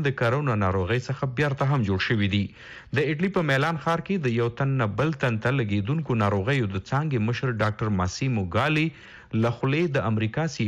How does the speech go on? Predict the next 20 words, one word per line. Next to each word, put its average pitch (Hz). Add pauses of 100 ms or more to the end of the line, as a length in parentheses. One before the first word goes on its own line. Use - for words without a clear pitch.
(120)
ان 120
ان 147
خبري 92 (140)
اداره 95
لیکي 113
چې 127
په 107
ملک 160
کې 110 (100)
د 90
کرونا 110
وایرس 98 (100)
له 92
کبله 123 (560)
د 123
مړو 160
شمیر 160 (220)
د 120
یادو 139
شمیرو 120